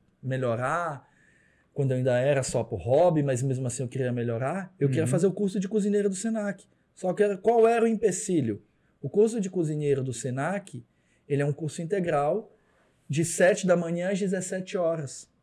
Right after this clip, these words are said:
Speaker 2: Eita.
Speaker 1: Durante seis meses.
Speaker 2: Como que vai fazer?
Speaker 1: Pois é.
Speaker 2: Pai,
Speaker 1: Pergunta
Speaker 2: um chefe
Speaker 1: é,
Speaker 2: de família,
Speaker 1: chefe
Speaker 2: às
Speaker 1: de
Speaker 2: vezes vai ter que
Speaker 1: família,
Speaker 2: trabalhar.
Speaker 1: tem que trabalhar. Como é que faz? Eu não consegui, né?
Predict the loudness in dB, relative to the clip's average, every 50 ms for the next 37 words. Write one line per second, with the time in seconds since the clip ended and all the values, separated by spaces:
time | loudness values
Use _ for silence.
0 | _ -8 -6 -6 -6 -8 -8 -10 -12 -12 -12 -10 -8 -8 -6 -4 -4 -4 -2 -4
1 | -4 -2 0 2 2 4 4 2 2 0 -2 0 2 2 2 4 4 2 2 4
2 | 4 4 4 4 0 -4 -8 -12 -16 -18 _ _ -2 0 0 0 -4 -6 -8 -10
3 | -10 -6 -6 -4 -4 -4 -4 -6 -8 -12 _ _ _ _ _ _ _ _ _ _
4 | _ _ -6 -4 -2 0 -2 -2 -4 -8 _ _ _ _ _ _ _ _ _ 2
5 | 4 4 6 6 6 6 6 6 6 6 6 6 6 6 4 2 0 0 0 2
6 | 0 0 0 0 0 0 0 0 0 0 0 0 0 2 4 4 4 6 4 2
7 | 2 2 2 2 4 4 4 4 4 4 4 4 4 4 4 4 2 0 0 -2
8 | -4 -4 -4 -2 -2 -2 -2 -2 0 0 2 4 4 4 4 4 4 2 2 2
9 | 0 0 -2 -4 -8 -12 -18 -12 -6 -2 0 0 0 -2 -2 0 0 0 0 0
10 | -2 -8 -14 -20 -18 -6 -4 -4 -2 -2 -4 -6 -8 -6 -4 -4 -2 -2 -2 -2
11 | -4 -6 -12 _ _ _ _ _ _ _ _ _ -6 -2 0 0 0 -2 -4